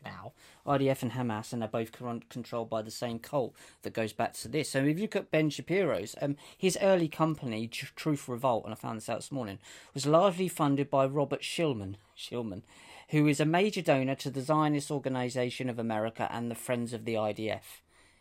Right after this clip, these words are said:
So he has been backed from day one that's been put in there. And then we know that. He's intelligence, but he's not intelligent. And, um, it, that doesn't surprise me at all. I mean, that's, that's basically him being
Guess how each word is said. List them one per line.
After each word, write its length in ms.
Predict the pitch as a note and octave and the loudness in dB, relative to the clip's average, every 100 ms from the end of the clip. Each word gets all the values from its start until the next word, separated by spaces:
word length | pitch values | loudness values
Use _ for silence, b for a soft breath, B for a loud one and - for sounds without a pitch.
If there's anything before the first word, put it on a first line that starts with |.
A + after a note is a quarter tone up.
| b b b | b b b
So 320 | - D3+ D3 - | -2 2 2 0
he 400 | - F#3+ A3 G#3+ | -4 0 4 4
has 100 | E3+ | 4
been 200 | E3 C#3+ | 4 4
backed 320 | D#3 D3+ - | 2 0 -2
from 160 | C#3+ | -2
day 400 | C3+ E3 E3+ F3+ | 0 4 4 4
one 500 | D3 C3 D3 F#3 C#3 A#2 _ | 0 0 0 2 2 -2 _
that's 180 | D3 B2+ | -6 -6
been 380 | - C#3+ C3+ C3+ _ | 0 2 2 -2 _
put 200 | - G#3 | -4 -4
in 180 | - A#2+ | -4 -4
there. 160 | G2 G2+ | -4 -2
And 120 | G#3+ | -2
then 220 | B3 C4+ B3 | 0 -2 0
we 120 | A#3 | 2
know 220 | D3+ F#2+ | 2 0
that. 240 | - C#3 | -2 -2
He's 140 | G3+ - | -2 -4
intelligence, 640 | G3+ - A#2+ - G2+ - - | -6 -4 -6 -6 -10 -12 -10
but 120 | F2 | -10
he's 100 | A2 | -8
not 140 | A2+ | -10
intelligent. 500 | G2 B2 G#2 D#2 C#2 b b b b _ | -8 -10 -10 -12 -18 b b b b _
And, 340 | B2 B2+ B2 | -2 0 2
um, 460 | B2+ B2+ B2+ B2 A#2+ - _ - | 4 4 2 -2 -6 -14 _ -14
it, 220 | - - - _ D#3 | -14 -14 -20 _ 2
that 220 | F#3 G3 | 4 4
doesn't 220 | F#3+ D#3 | 2 2
surprise 400 | C#3 A#2+ C#3 A#2+ | 0 -2 0 0
me 100 | A2+ | 0
at 160 | G2+ - | -6 -4
all. 180 | B2 - - | -4 -4 -8
I 80 | A#2+ | -6
mean, 240 | A#2+ B2 | -4 -4
that's, 340 | C3 - - | -4 -6 -10
that's 260 | - A#2 A#2 | -8 -8 -6
basically 460 | - B2 - - G#2+ | -4 -6 -6 -12 -8
him 200 | A#2 A2+ | -6 -6
being 320 | A2 G#2 | -6 -6